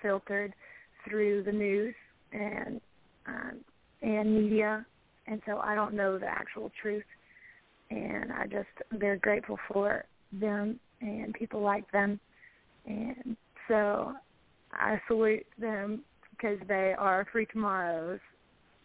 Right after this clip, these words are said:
And I'm just very grateful for our military. And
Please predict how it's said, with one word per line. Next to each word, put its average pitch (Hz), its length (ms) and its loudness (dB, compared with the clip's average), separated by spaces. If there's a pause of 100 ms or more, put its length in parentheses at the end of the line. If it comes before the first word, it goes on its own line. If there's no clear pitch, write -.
(340)
And 208 100 -2
I'm 214 160 -2
just 196 240 -8
very 190 160 4
grateful 208 380 0
for - 160 -2
our 185 100 2
military. 196 800 -2
And 240 240 -10